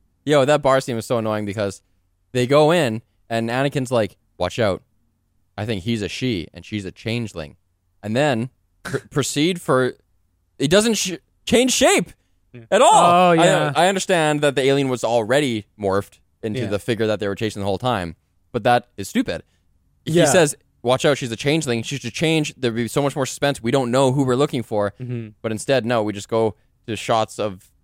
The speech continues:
Speaker 1: the same person.
Speaker 3: Yeah, it
Speaker 1: Like,
Speaker 3: would be
Speaker 1: like,
Speaker 2: Yeah.
Speaker 3: like, if they're a
Speaker 1: why?
Speaker 3: changeling, they could take
Speaker 2: They
Speaker 3: their
Speaker 2: sh-
Speaker 3: hat off and morph into something else for
Speaker 1: Yeah,
Speaker 3: a
Speaker 1: and then the pers-, they die, and then they change back, so it was completely extraneous. It didn't
Speaker 3: Yeah.
Speaker 1: need to <laughs> exist at all.
Speaker 3: Yeah, why are they a changeling?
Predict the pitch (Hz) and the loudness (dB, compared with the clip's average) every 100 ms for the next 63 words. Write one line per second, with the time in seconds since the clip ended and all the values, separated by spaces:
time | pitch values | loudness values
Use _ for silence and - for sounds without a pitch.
0 | _ - 107 123 120 120 113 120 107 101 | _ -14 -4 -2 0 0 0 -2 -6 -6
1 | - 156 151 135 127 180 180 190 170 123 | 0 2 4 2 2 2 4 2 2 -2
2 | 110 107 208 185 185 208 208 202 170 233 | -6 -2 0 2 2 4 4 4 4 2
3 | 240 214 175 156 160 165 185 156 220 139 | 2 0 2 2 2 0 0 0 2 2
4 | 180 175 175 165 160 160 151 170 170 165 | 4 6 6 6 4 0 0 0 0 -2
5 | 156 - 170 151 156 165 - 147 135 135 | -2 0 0 0 0 0 2 2 4 4
6 | 170 190 165 123 151 160 147 - - _ | 4 2 0 -4 -2 0 -2 -4 -20 _
7 | 135 131 147 139 120 117 - _ _ 120 | 0 4 6 6 6 2 -2 _ _ -2
8 | 117 147 156 127 135 117 131 113 107 123 | 2 2 2 2 0 0 2 2 2 0
9 | 120 - 123 165 170 123 - 117 95 73 | 0 -2 -2 0 0 -2 0 -2 -2 -8
10 | - - 127 147 160 165 - 165 180 165 | -16 -8 0 2 2 2 0 2 0 2
11 | 151 127 107 131 123 156 180 180 170 180 | 2 2 2 0 2 2 4 2 0 0
12 | 180 190 202 202 | 0 0 -2 -4